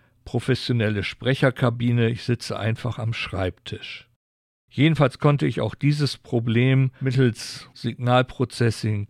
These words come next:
in den Griff bekommen, das ein wenig herausfiltern, auf gut Deutsch. Hm.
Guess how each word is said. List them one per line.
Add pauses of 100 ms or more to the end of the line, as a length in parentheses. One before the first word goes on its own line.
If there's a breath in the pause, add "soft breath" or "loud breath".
(140)
in
den
Griff
bekommen,
das
ein
wenig
herausfiltern, (280)
auf
gut
Deutsch. (480)
Hm.